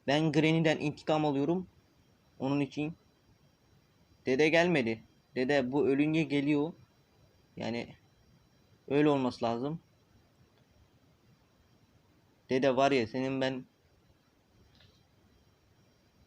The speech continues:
Beni de çömük halde bıraktın. Silahın mermisi nerede? Tamam, Granny doğdu zaten. Mübarek ışınlandı.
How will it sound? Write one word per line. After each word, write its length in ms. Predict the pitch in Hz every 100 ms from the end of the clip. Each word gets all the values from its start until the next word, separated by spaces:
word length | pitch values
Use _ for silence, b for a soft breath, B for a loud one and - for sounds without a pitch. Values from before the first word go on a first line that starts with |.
| _ _ _ _ _ _ _ _ _ -
Beni 220 | 120 143
de 120 | 147
çömük 320 | - 139 143
halde 300 | 143 139 143
bıraktın. 460 | 135 131 127 139 147 _ _ _ _ _
Silahın 200 | 113 127
mermisi 400 | 135 127 127 127
nerede? 320 | 127 113 131 160 _ _ _ _ _ _ _ _ _ _ _ _ _ _ _ _ _ _ _ _ _ _ _ _ _ _ _ _ _ _ _ -
Tamam, 420 | 151 160 127 117
Granny 360 | 143 156 175
doğdu 280 | 156 156 175
zaten. 320 | 170 120 107
Mübarek 440 | 107 113 123 120 -
ışınlandı. 580 | 127 143 143 139 147